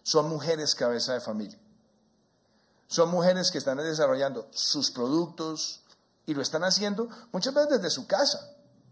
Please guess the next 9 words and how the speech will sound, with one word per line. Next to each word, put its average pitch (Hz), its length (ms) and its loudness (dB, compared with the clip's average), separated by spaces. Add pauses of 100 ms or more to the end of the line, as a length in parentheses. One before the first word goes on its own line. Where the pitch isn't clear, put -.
(1200)
Y 175 120 0
están 220 720 -2 (340)
encontrándole 190 1000 4
fuentes 156 320 -2
de 160 60 -6
ingreso 143 440 -4
a 151 80 -2
su - 320 2
familia 190 500 -4